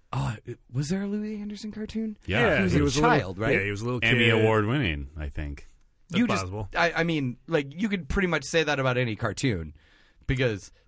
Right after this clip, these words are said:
Speaker 1: they just kinda give it to a different one each year, and eventually you've covered all the cartoons.
Speaker 3: Yeah, otherwise they would actually have to watch them if they wanted to judge their quality.
Speaker 2: Right. Ugh.
Speaker 1: Although I think Bob's Burgers keeps winning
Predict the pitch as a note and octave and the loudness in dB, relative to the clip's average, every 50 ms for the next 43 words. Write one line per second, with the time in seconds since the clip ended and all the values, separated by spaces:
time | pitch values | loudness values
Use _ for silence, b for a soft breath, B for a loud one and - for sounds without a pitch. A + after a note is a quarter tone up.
0 | _ D#3+ D#3+ D3 D3 C3 - F3+ D3+ C3+ C3 G#2+ C3+ B2+ D3 - - C3 B2+ A#2 | _ -2 0 0 -2 0 0 0 0 0 0 0 0 0 0 0 0 0 0 0
1 | A2+ B2+ - - D3 - - C3+ C#3 B2+ B2+ B2 A2 - B2 C3+ C#3 D3 E3 C3 | 0 -2 -2 0 -2 0 0 2 2 2 2 0 0 0 0 2 4 4 2 2
2 | B2 B2+ C3+ C3+ C3 C3+ C3+ B2 A#2 - - D3 - B2 B2 B2 A2+ A2+ - - | 2 0 0 -2 0 0 0 0 0 0 0 0 0 2 0 0 -2 -2 -4 -4
3 | A#2+ G#2 - C#3 C3+ A2 F#2+ F#2 - - F#2 - D#3+ D3+ E3+ G#3 G#3 F#3 D#3+ D#3 | -4 -2 0 0 0 0 -2 -6 -8 -6 -2 2 2 4 6 4 4 4 4 2
4 | D3 B2+ D3 C#3 C#3 C#3+ C#3+ C3 B2+ C#3+ B2+ B2+ B2 - A#2+ G#2 G2+ A2 B2 C3+ | 2 2 2 2 2 2 0 0 0 0 0 0 0 -2 -2 -2 0 0 0 0
5 | - - - - - A2+ G2 F#2+ F#2+ F2+ - B2 A2+ A2+ A#2+ A#2 A2 G2+ G2+ F#2 | 0 -2 -4 -4 -4 -4 -4 -4 -6 -4 -4 -2 -2 0 -2 -2 -2 -4 -4 -6
6 | F2 E2 - - B2 B2+ C#3 A2+ A2 A2 G#2+ G#2 G2 - A#2+ A#2+ C#3 C3+ - F#2+ | -6 -6 -2 0 2 2 2 0 -2 -2 -4 -4 -2 0 0 2 2 2 2 0
7 | F#2 E2+ - - E2 D#2 C#2 B1+ - - - - E2 E2 D#2 D2 B B B B | -4 -8 -8 -6 -6 -6 -6 -8 -12 -16 -16 -14 -12 -10 -10 -10 B B B B
8 | B B B B - E3 F3+ G3+ G3 F#3+ E3+ G3+ E3+ A2+ D#3+ D#3+ D#3+ C#3 A2 - | B B B B -2 0 0 2 0 -2 -2 -4 -2 0 2 2 2 0 -4 0
9 | - C3+ C3 G#2 G2+ G2 F2+ - - - G2+ - - G2+ G#2 F#2 F#2 F#2 F2 E2 | 2 2 2 2 0 -2 -4 -6 -6 -8 -8 -6 -4 -4 -4 -2 -2 -4 -6 -8
10 | E2+ | -10